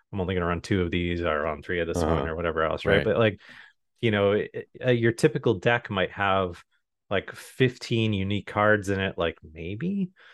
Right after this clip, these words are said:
Speaker 2: Yeah.
Speaker 1: So, so it makes
Speaker 2: So you're
Speaker 1: sense.
Speaker 2: whittling out sort of, like, the copies of, of different things.
Speaker 1: Yeah, yeah.
Speaker 2: You
Speaker 1: So
Speaker 2: don't need
Speaker 1: it, no.
Speaker 2: multiples of things.
Speaker 1: No, exactly. Like, like, that's,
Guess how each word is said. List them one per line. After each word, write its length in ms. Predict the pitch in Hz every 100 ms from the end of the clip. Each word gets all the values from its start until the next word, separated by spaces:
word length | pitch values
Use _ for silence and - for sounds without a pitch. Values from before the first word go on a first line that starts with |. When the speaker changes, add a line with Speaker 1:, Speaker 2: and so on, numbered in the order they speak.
| - -
Speaker 2:
Yeah. 340 | 95 90 82
Speaker 1:
So, 360 | 147 143 143 143
so 220 | 139 156
it 100 | 147
makes 260 | 139 180 180
Speaker 2:
So 120 | 127
you're 140 | 123
Speaker 1:
sense. 60 | 120
Speaker 2:
whittling 400 | 135 143 139 123
out 200 | 120 113
sort 220 | - 123
of, 120 | 110
like, 220 | 101 92 -
the 100 | 90
copies 680 | - - - 95 82 76 _ _ _
of, 260 | - 80 71
of 220 | 85 78 78
different 320 | 85 73 -
things. 380 | 78 58 55 -
Speaker 1:
Yeah, 360 | 127 92 85 92
yeah. 260 | 123 127 82
Speaker 2:
You 120 | 117
Speaker 1:
So 60 |
Speaker 2:
don't 80 | 110
need 80 | 110
Speaker 1:
it, 60 | 107
no. 40 |
Speaker 2:
multiples 600 | 110 104 104 - 87 78
of 120 | 76
things. 420 | - 80 117 - -
Speaker 1:
No, 220 | 135 135
exactly. 400 | 107 104 110 107
Like, 180 | 90 90
like, 180 | 113 101
that's, 380 | 120 117 -